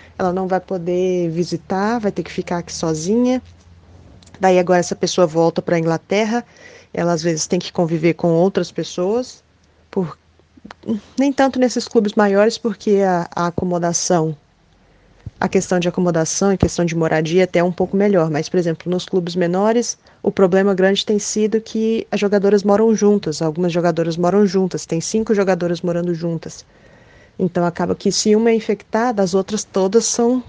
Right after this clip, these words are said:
contatos próximos, então todo mundo tem que se isolar. No caso do Manchester City, de Manchester United, de Arsenal, Arsenal até que às vezes isso acontece.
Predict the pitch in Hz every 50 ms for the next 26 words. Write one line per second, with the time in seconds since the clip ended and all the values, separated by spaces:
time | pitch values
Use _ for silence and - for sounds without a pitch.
0 | - - - 254 240 - - 202 196 202 - - - - - 226 208 185 180 -
1 | - 170 147 156 147 - 156 143 170 170 202 208 208 202 214 214 - 220 208 -
2 | - 226 214 196 233 240 233 190 156 - - _ _ _ - - - - - -
3 | - - - _ _ - 220 - 226 220 196 208 214 214 214 214 - 233 220 -
4 | 226 214 196 - - - 208 220 233 214 - - 151 151 165 170 165 160 151 147
5 | 131 135 160 165 175 175 165 190 175 - - 170 170 214 220 208 175 170 175 180
6 | 170 - 151 143 - 156 151 160 165 175 185 185 180 - - 165 160 151 151 147
7 | - _ _ - 185 170 - - 175 180 175 170 - 175 175 - - 185 180 180
8 | 170 - _ - 196 185 180 156 151 160 156 151 147 - - 160 - 180 175 170
9 | - 151 139 - - - -